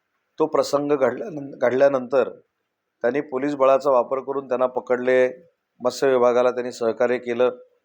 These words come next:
परंतु ही सारखी सारखी काही पोलीस विभागाची जबाबदारी नाही आहे. मत्स्य खात्यानं देखील, जे संचालक आहेत त्यांनी देखील याच्यामध्ये लक्ष घातलं पाहिजे. ज्या, ज्यावेळी मलपीच्या किंवा कर्नाटकच्या बोटी ह्या आपल्याकडे येत आहेत,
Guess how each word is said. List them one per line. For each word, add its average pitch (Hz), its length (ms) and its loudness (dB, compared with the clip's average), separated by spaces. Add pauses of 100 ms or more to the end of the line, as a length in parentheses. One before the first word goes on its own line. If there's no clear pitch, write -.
(1120)
परंतु 160 280 2
ही 175 120 4
सारखी 165 360 0
सारखी 156 300 0
काही 170 140 2
पोलीस 143 280 -2
विभागाची 135 380 2
जबाबदारी 113 420 0
नाही 95 200 -8
आहे. 117 100 -8 (640)
मत्स्य 135 360 0
खात्यानं 147 360 2
देखील, 160 500 -4 (720)
जे 131 100 -2
संचालक 143 540 2
आहेत 151 120 2
त्यांनी 139 200 -2
देखील 139 260 -6
याच्यामध्ये 131 400 0
लक्ष 120 220 -2
घातलं 110 280 0
पाहिजे. 104 340 -4 (880)
ज्या, 143 180 6 (260)
ज्यावेळी 151 680 0
मलपीच्या 151 680 0
किंवा - 720 -8
कर्नाटकच्या 156 600 0
बोटी 135 260 -4
ह्या 131 140 2
आपल्याकडे 139 460 0
येत 127 180 -2
आहेत, 110 180 2